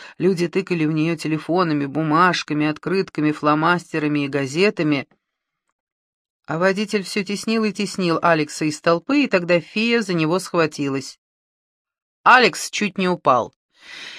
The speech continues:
"Бежим!" выпалила она, глаза у нее были круглые и горели. "Скорей! Надо же, какие сволочи! Теперь не отстанут!"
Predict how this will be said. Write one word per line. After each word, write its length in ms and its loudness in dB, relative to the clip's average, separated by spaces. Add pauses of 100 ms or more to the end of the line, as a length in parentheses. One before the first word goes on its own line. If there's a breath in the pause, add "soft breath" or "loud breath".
(180 loud breath)
"Бежим!" 840 2 (400)
выпалила 720 4
она, 260 4
глаза 440 4
у 60 2
нее 240 2
были 220 2
круглые 640 2
и 20 0
горели. 460 2
"Скорей! 640 0 (680 loud breath)
Надо 540 -4
же, 100 -8
какие 320 -6
сволочи! 800 -2 (420)
Теперь 460 0
не 100 0
отстанут!" 680 -4